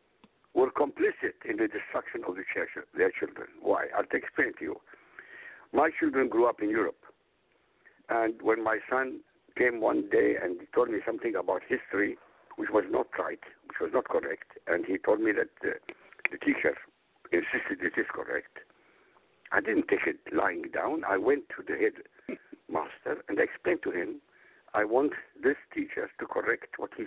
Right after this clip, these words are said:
said." But you're, the parents of Americans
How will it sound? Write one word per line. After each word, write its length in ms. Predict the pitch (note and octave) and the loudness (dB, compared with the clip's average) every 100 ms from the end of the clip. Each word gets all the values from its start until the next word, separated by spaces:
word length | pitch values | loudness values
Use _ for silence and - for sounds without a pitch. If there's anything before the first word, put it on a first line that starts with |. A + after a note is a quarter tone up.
| - | -2
said." 180 | F3+ - _ _ _ _ _ _ _ _ _ - - - _ _ _ - _ | -2 -2 _ _ _ _ _ _ _ _ _ -14 -14 -20 _ _ _ -20 _
But 180 | C#3+ - - _ - | -2 -2 -20 _ -2
you're, 380 | C4 G#3+ G3+ - _ _ _ _ _ _ - | 4 6 4 0 _ _ _ _ _ _ -4
the 80 | - | 0
parents 420 | - G3 F3+ - | 2 4 2 2
of 60 | - | -2
Americans 580 | B2+ B2+ F3 C#3+ - E2+ | 2 2 2 0 -4 -10